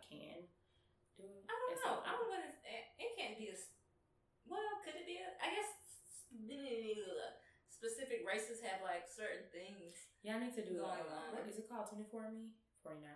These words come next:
Speaker 1: and Me? Fifty and Me? What is it called?
Speaker 2: Well, I don't know.
Speaker 1: <laughs> The genetic D N A
Speaker 2: Oh, oh, to figure out, like, where your people are from, or to
Speaker 1: Mm-hmm.
Speaker 2: figure out
Speaker 1: Yeah. Twenty-four and Me?
Speaker 2: Twenty-three and Me.
Speaker 1: Twenty-three and Me. Chromosomes.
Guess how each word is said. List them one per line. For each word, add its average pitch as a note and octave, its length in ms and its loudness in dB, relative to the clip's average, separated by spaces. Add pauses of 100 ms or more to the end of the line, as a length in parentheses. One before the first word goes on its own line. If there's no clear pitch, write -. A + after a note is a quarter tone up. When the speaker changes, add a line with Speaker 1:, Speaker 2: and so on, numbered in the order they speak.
Speaker 1:
and - 80 -10
Me? - 160 -12
Fifty - 320 -6
and - 80 -10
Me? D3+ 160 -12
What A3+ 80 -4
is B3+ 80 0
it C4 80 -4
called? C4 320 -14 (320)
Speaker 2:
Well, - 80 -8
I F#3+ 160 -2
don't F#3+ 160 -6
know. F#3+ 240 -8
Speaker 1:
<laughs> - 1200 -16
The F#3 80 -6
genetic F#3 560 0
D G#3 160 0
N G3+ 40 10
A G#3 40 12
Speaker 2:
Oh, G#3+ 640 8 (160)
oh, A#3+ 240 12
to A#3+ 80 -4
figure B3+ 240 8
out, A3 80 4
like, F#3+ 320 4
where G#3 160 2
your F#3+ 240 -4
people C#4 320 -4
are - 40 -4
from, C#4+ 200 0
or A3 80 6
to - 0 -
Speaker 1:
Mm-hmm. B3 120 4
Speaker 2:
figure F#3+ 200 2
out G3+ 240 0
Speaker 1:
Yeah. F3 320 6 (480)
Twenty-four C#4 480 2
and - 80 -2
Me? C#4+ 40 -2 (760)
Speaker 2:
Twenty-three A3+ 560 4
and E3+ 80 -6
Me. E3+ 80 -6
Speaker 1:
Twenty-three D#3+ 480 -2
and C#3+ 80 -6
Me. C#3+ 160 -12
Chromosomes. - 640 -2